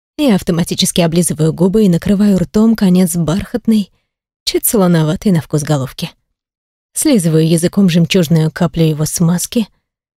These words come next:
Пряное, терпкое послевкусие растекается на моём языке.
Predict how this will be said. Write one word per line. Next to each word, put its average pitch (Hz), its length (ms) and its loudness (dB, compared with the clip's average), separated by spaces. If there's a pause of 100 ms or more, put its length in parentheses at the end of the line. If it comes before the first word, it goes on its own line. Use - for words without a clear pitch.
(480)
Пряное, 170 520 2
терпкое 196 600 0
послевкусие 208 840 -2 (520)
растекается 208 800 0
на 208 100 4
моём 156 280 2
языке. 156 440 -4